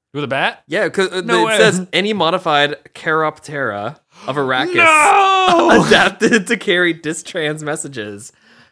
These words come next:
Speaker 2: And distrans, that was the one where, like, you can put, like, a secret message on an animal, right?
Speaker 1: Okay. Oh, wait. So, so the crop,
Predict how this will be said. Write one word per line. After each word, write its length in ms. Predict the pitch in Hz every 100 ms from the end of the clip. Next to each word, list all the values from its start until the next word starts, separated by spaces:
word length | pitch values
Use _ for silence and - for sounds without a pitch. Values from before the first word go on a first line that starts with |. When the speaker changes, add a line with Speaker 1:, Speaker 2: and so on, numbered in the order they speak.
| _
Speaker 2:
And 120 | 170 175
distrans, 400 | 233 - 190 156
that 100 | 175
was 120 | 202
the 80 | 208
one 140 | 202
where, 140 | 196 185
like, 180 | 175
you 60 | 185
can 140 | 180
put, 360 | 156 - 175 170
like, 160 | 147 147
a 60 |
secret 300 | - 170 127
message 360 | 135 - 127 120
on 140 | 113
an 100 | 113
animal, 340 | 123 131 98 98
right? 280 | 110 151 - -
Speaker 1:
Okay. 240 | 233 214 -
Oh, 120 | 190
wait. 240 | 151 143
So, 240 | - 190 175
so 200 | - 180
the 80 | 165
crop, 360 | 190 185 _